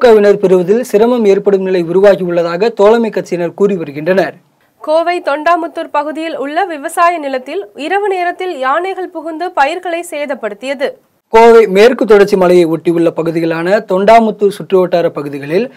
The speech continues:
Speaker 1: கோடை காலம் தொடங்கும் முன்பே வெயிலின் தாக்கம் அதிகரித்து காணப்படுகிறது. இதன் காரணமாக, தொண்டாமுத்தூர் பகுதியில் உள்ள விவசாய நிலத்தில் இரவு நேரத்தில் யானைகள் புகுந்து பயிர்களை சேதப்படுத்தியது. இது குறித்து அப்பகுதி விவசாயிகள் வனத்துறையினருக்கு தகவல் தெரிவித்தனர்.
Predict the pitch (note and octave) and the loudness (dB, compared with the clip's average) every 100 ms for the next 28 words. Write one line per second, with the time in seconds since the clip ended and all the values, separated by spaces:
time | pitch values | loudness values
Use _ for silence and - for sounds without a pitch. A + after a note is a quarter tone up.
0 | _ _ G#3+ A#3 C4 C4+ A#3 G#3 G3+ F#3+ | _ _ 4 6 6 4 4 4 4 2
1 | F3+ G3 F#3+ E3+ E3+ G#3 A3+ E3 F#3+ A#3 | 2 2 0 0 2 4 4 2 2 4
2 | A#3 G3 E3+ D#3 D#3 D3+ F3 G#3 F#3+ - | 2 0 -2 -2 -4 -4 0 0 0 -4
3 | F3+ D3+ D3 C#3 C#3+ E3+ F3 C#3 - _ | -10 -10 -12 -10 -4 0 0 -2 -6 _
4 | _ G3 F#3 F#3+ F3+ F3 F3 E3 E3 E3+ | _ -4 -2 -2 0 0 0 -4 -2 0
5 | A3+ A3+ F#3+ G#3+ A3+ G#3 G3+ F#3 F3 E3+ | 0 0 2 2 2 0 0 0 0 -2
6 | F3 E3+ E3 F3+ D#3+ F#3 F#3+ F#3+ F3+ D#3 | -2 -4 -2 -2 -2 -2 2 2 2 -4
7 | C#3+ F3 A#3+ C4+ _ _ F3+ G#3+ C4+ C#4+ | -4 -2 -2 -4 _ _ 4 6 6 4
8 | A#3 G#3 G3+ A3 B3 G#3 F#3 G#3 B3 A#3+ | 4 4 4 0 0 0 2 4 4 2
9 | A3 F#3+ F3+ F3+ A3+ G#3 F#3 G#3+ G#3+ G#3+ | 0 -2 -2 0 0 4 4 4 4 2
10 | G3+ F#3 G#3 G#3 D3+ C3+ D#3 D#3+ E3+ - | 2 0 0 -2 -8 -6 -4 0 0 0
11 | _ _ - F#3+ G3+ G3+ G3 G3 F3 E3+ | _ _ 0 2 4 4 4 2 2 -2
12 | F3+ F3+ F3+ F3+ F3 E3 A3 F#3+ E3+ G#3+ | 0 0 -2 -2 -4 0 0 0 -2 -2
13 | A3 G3 F#3+ F3+ F#3 F3 D#3+ G3+ G3+ D#3+ | 0 2 2 -2 -6 -8 -2 0 0 -4
14 | D3 C#3+ F#3 F3+ D3 | -10 -4 -2 0 -2